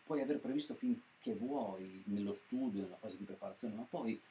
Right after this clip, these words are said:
ogni performance sarà diversa, è inevitabile, come quando racconti una storia, come quando racconti una barzelletta, come quando disegni, cioè puoi anche provare a ripetere sempre uguale lo stesso disegno, ma qualcosa di diverso ci sarà sempre.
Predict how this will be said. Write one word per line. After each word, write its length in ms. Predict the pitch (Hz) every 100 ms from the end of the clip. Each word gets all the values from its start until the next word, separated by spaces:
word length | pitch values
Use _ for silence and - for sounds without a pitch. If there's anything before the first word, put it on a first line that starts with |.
| - -
ogni 180 | 156 165
performance 600 | 151 - 151 104 202 -
sarà 120 | 120
diversa, 460 | 110 113 123 -
è 40 | 113
inevitabile, 560 | 123 113 165 151 95
come 160 | - 277
quando 200 | 285 -
racconti 260 | - 240 214
una 100 | 190
storia, 380 | - 139 - -
come 140 | 110
quando 200 | 110 107
racconti 260 | - 107 98
una 80 | 95
barzelletta, 640 | 92 87 92 113 - -
come 140 | 101 98
quando 240 | 101 95 90 - - - - - - - - - - - - - - - - -
disegni, 640 | - - 190 - - -
cioè 160 | - 135
puoi 140 | 131
anche 160 | 147 -
provare 300 | 139 165 131
a 40 |
ripetere 440 | 110 - - 113
sempre 340 | - - 113 117
uguale 300 | 101 110 104
lo 80 | 101
stesso 280 | - -
disegno, 400 | 101 98 95 87 90
ma 200 | - - -
qualcosa 300 | 123 - 269
di 120 | 262
diverso 280 | - 294 -
ci 80 | -
sarà 180 | - -
sempre. 320 | - - -